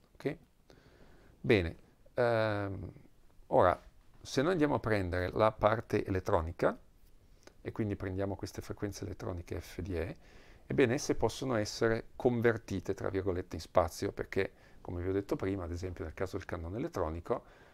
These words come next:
io converto le, diciamo, queste non linearità in termini di frequenza in non linearità in termini spaziali. Ok?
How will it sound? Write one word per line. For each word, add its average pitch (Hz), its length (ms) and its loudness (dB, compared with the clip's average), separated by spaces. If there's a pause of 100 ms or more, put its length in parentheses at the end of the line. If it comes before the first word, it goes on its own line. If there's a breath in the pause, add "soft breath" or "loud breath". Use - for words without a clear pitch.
(160 loud breath)
io 104 160 2
converto 101 920 -2
le, 90 380 -4
diciamo, 95 300 -8
queste - 440 -8
non 101 220 -4
linearità 92 640 -4
in 82 120 -10
termini 95 300 -6
di 87 80 -8
frequenza 85 640 -6 (360 loud breath)
in 98 180 -4
non 110 200 -2
linearità 101 640 -2
in 85 120 -8
termini 78 380 -6
spaziali. 78 680 -2 (640)
Ok? 139 280 -6